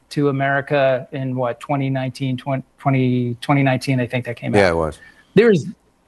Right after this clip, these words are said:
Speaker 1: absolutely nothing new in this report, and I stand by the investigative decisions that we made to open the investigation first on the Trump campaign and the possibility that the Russians were trying to influence it, and then later on Donald Trump himself.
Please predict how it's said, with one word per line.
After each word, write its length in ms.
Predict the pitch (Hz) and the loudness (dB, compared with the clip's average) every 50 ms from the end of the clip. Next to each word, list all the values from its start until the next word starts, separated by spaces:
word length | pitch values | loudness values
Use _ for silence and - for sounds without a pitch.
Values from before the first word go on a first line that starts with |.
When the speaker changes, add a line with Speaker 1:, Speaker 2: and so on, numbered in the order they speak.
| _ _ - | _ _ 2
Speaker 1:
absolutely 580 | 202 214 220 - - 233 202 202 196 180 160 | 2 2 2 0 -2 0 0 0 0 0 -2
nothing 420 | 147 143 143 151 139 - 165 147 147 | -2 -2 -4 -6 -6 -6 -6 -4 -2
new 320 | 143 143 143 143 143 147 - | -2 -2 -2 -4 -4 -6 -8
in 160 | 147 135 131 | -8 -8 -6
this 240 | 131 135 135 - - | -6 -8 -8 -8 -8
report, 480 | 139 131 - - 151 151 151 151 - _ | -10 -10 -4 -2 -2 0 0 -2 -4 _
and 140 | 175 165 165 | -2 0 0
I 160 | 170 170 170 | 0 0 -2
stand 440 | 165 - - - 170 165 165 160 131 | -4 -4 -2 0 0 2 2 2 2
by 460 | 156 139 143 143 143 143 139 139 135 - _ _ _ _ | 2 0 2 0 0 -2 -2 -4 -8 -14 _ _ _ _
the 100 | - 143 | -2 -2
investigative 680 | 139 143 151 160 156 - 175 156 165 156 151 151 156 - | 0 0 0 -2 0 -2 0 0 2 0 0 -2 -4 -6
decisions 440 | 156 139 - 165 151 147 156 143 127 | -6 -4 -2 -2 -2 0 -2 0 0
that 180 | 156 156 - | 0 0 2
we 180 | 170 196 226 233 | 4 4 6 6
made 460 | 196 175 170 170 165 165 160 - - - - _ | 4 4 0 0 -2 -4 -6 -8 -12 -20 -20 _
to 120 | - - - | -8 -4 0
open 260 | 180 185 180 226 202 | 0 0 2 2 0
the 100 | 190 190 | 2 2
investigation 580 | 175 160 175 175 - - 170 165 156 - 160 131 | 2 0 0 0 0 0 0 0 0 0 -4 -6
first 380 | - - - 202 214 202 - | -6 0 0 0 0 2 0
on 120 | 180 156 143 | -2 -2 -2
the 80 | 127 | -4
Trump 300 | 120 - - 165 160 160 | -6 -4 -2 -2 -2 -2
campaign 480 | - - 147 123 113 - 139 160 185 190 | -4 -6 -6 -6 -6 -6 -4 -4 -2 -2
and 80 | 160 135 | -2 -4
the 60 | 123 | -6
possibility 800 | - - - 165 165 160 - - 151 131 156 151 160 165 185 170 | -10 -2 2 2 2 2 2 0 2 2 2 2 2 2 0 0
that 140 | 147 143 - | 0 0 -2
the 80 | 143 | -2
Russians 340 | 135 143 151 139 - 147 135 | 0 0 -2 0 -2 -2 -4
were 80 | 147 139 | -4 -4
trying 240 | - 160 151 147 139 | -2 -2 -2 -2 -2
to 120 | - - 147 | -4 -4 -4
influence 420 | 156 156 - 190 185 196 190 - | -4 -2 -2 -2 -2 -2 0 -2
it, 120 | 214 196 - - - - _ | -2 -4 -4 -10 -20 -4 _
and 120 | 160 156 160 | 2 4 4
then 140 | 160 160 | 4 4
later 340 | 151 160 170 165 151 151 143 | 4 2 2 2 2 2 0
on 120 | 139 139 139 | 0 0 0
Donald 260 | 143 139 139 131 127 | 0 0 0 -2 -4
Trump 200 | - - 143 127 | -2 -2 -2 -2
himself. 400 | 135 123 - - 180 151 135 - | -4 -6 0 4 4 4 4 2